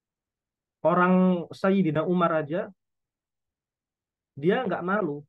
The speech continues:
Atau, iya, dia pernah, Sayyid-, Sayyidina Umar itu pernah menyebutkan, eh,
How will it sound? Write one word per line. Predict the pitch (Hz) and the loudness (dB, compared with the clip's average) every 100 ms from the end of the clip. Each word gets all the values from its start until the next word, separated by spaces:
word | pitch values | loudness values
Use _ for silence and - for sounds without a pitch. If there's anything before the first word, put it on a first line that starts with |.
| _ _ _ _ _ _ _ _ _ - | _ _ _ _ _ _ _ _ _ -20
Atau, | 139 196 220 233 - _ _ _ _ - | -6 -2 0 -2 -8 _ _ _ _ -2
iya, | 185 147 | 0 0
dia | 147 226 | 0 -4
pernah, | 254 208 180 127 - _ | -4 -6 -6 -8 -14 _
Sayyid-, | - 180 165 151 | -6 -4 -4 -6
Sayyidina | 175 190 165 160 156 | -2 0 0 -2 -4
Umar | 156 139 | -4 -6
itu | 127 190 | -6 -6
pernah | 185 185 | -4 -4
menyebutkan, | 185 180 151 139 - 185 226 - _ _ _ _ _ _ _ _ _ _ _ _ _ _ _ _ _ _ _ _ - | 0 0 0 -4 -4 -4 -4 -8 _ _ _ _ _ _ _ _ _ _ _ _ _ _ _ _ _ _ _ _ -4
eh, | 170 165 160 160 | 0 0 0 -2